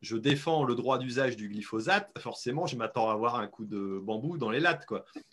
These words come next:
Mais en même temps, euh, le but du jeu, c'est pas de, de faire changer d'idée, euh, des gars qui ont, qui sont déjà martelés et qui, qui pensent déjà, euh, voilà, enfin, qui, qui ont déjà des idées préconçues, c'est de faire progresser, euh, tout simplement la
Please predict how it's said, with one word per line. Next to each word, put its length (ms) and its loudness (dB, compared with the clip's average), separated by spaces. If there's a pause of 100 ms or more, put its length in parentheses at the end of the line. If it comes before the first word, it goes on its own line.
(100)
Mais 100 2
en 80 6
même 220 6
temps, 320 2 (340)
euh, 440 0
le 120 6
but 200 2
du 140 -2
jeu, 200 4
c'est 200 0
pas 260 4 (320)
de, 960 -2 (280)
de 200 -4
faire 580 2
changer 380 -2
d'idée, 640 0
euh, 240 0
des 180 -2
gars 180 4
qui 200 -8
ont, 260 -4
qui 140 -12
sont 120 -8
déjà 280 -2
martelés 580 2
et 80 0
qui, 260 -10 (600)
qui 100 -12
pensent 280 -2
déjà, 440 2
euh, 400 -2
voilà, 220 2
enfin, 180 -4
qui, 260 -12 (400)
qui 100 -8
ont 40 -2
déjà 240 6
des 160 4
idées 160 4
préconçues, 640 2 (220)
c'est 160 0
de 60 -6
faire 180 2
progresser, 640 6
euh, 480 2
tout 140 -10
simplement 440 0
la 480 2